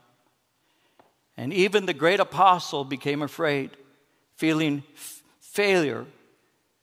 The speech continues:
constant pressure. Corinthians had been won to Christ, but not without cost to Paul.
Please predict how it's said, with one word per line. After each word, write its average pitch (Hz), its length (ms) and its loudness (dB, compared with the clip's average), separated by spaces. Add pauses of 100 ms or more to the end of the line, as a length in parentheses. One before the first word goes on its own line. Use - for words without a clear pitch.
(220)
constant 165 500 -4
pressure. - 560 -2 (920)
Corinthians 190 640 0
had 151 160 -2
been 151 180 0
won 180 220 2
to 160 80 -6
Christ, 175 600 0 (720)
but - 180 -12
not 170 280 2
without 160 420 0
cost 160 440 2
to 135 60 -8
Paul. 147 600 2